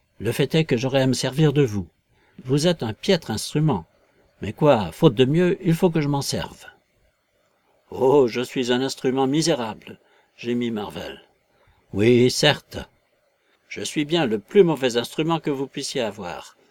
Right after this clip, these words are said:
Car je ne suis pas fort », ajouta-t-il après un silence découragé, « je ne suis pas bien fort. » « Vraiment ? Puis je défaille.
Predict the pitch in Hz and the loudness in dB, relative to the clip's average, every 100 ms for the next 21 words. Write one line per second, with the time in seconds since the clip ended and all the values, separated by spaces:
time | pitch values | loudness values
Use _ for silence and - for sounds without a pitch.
0 | _ _ _ _ 120 131 127 120 127 104 | _ _ _ _ 0 0 0 -4 -6 -8
1 | 127 165 131 98 - _ 170 117 113 117 | -4 2 0 0 -14 _ -12 -10 -6 -8
2 | - 131 107 101 117 113 110 120 110 110 | -4 -2 -2 -4 -8 -10 -8 -8 -6 -6
3 | 101 120 113 104 104 131 143 _ _ _ | -6 -6 -6 -6 -6 -6 -6 _ _ _
4 | _ - 139 170 165 160 151 151 160 - | _ -6 -4 -2 -4 -4 -2 -2 -2 -2
5 | 80 - - - _ _ _ _ _ _ | -2 -6 -20 -20 _ _ _ _ _ _
6 | - 127 143 175 220 _ _ _ _ _ | 0 2 4 4 2 _ _ _ _ _
7 | _ _ _ _ _ 139 127 120 104 104 | _ _ _ _ _ 0 2 2 0 -4
8 | 90 - 180 147 85 85 | -6 -4 -2 -2 -4 -10